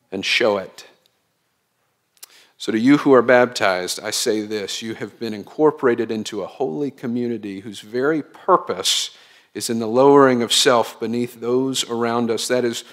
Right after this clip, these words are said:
that is what the baptism of our Lord means. That is what Holy Communion indicates, that our lives may be holy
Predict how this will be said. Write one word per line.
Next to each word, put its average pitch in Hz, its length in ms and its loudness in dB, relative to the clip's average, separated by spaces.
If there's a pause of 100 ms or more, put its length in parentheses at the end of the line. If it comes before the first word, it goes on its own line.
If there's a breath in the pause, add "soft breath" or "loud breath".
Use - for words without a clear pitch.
(520 soft breath)
that 143 240 6
is 131 120 0
what 139 240 0
the - 80 -4
baptism 139 600 2
of 135 140 4
our 127 120 6
Lord 139 380 6
means. 151 460 8
That 123 160 6
is 117 120 -2
what 123 180 2
Holy 151 300 6
Communion 147 560 4
indicates, 143 760 2
that 127 120 0
our 143 220 4
lives 127 420 4
may 123 140 2
be 120 120 -4
holy 165 600 6